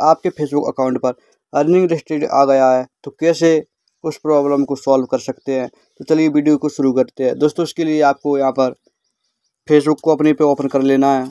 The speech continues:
ओपन करने के बाद दोस्तों, आपको मैं बता दूं कि क्या क्या प्रॉब्लम आती है। तो दोस्तों, आपको यहाँ पर ये ऑप्शन दिख रहा होगा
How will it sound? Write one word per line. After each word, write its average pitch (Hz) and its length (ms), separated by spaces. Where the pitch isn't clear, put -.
ओपन 143 200
करने 147 280
के 143 60
बाद 151 160
दोस्तों, 143 260
आपको 139 200
मैं 139 80
बता 131 240
दूं 135 140
कि 135 300
क्या 147 200
क्या 147 220
प्रॉब्लम 139 360
आती 135 260
है। 135 80
तो 135 60
दोस्तों, 143 320
आपको 139 360
यहाँ 135 140
पर 131 200
ये 139 100
ऑप्शन 139 260
दिख 131 140
रहा 131 120
होगा 131 360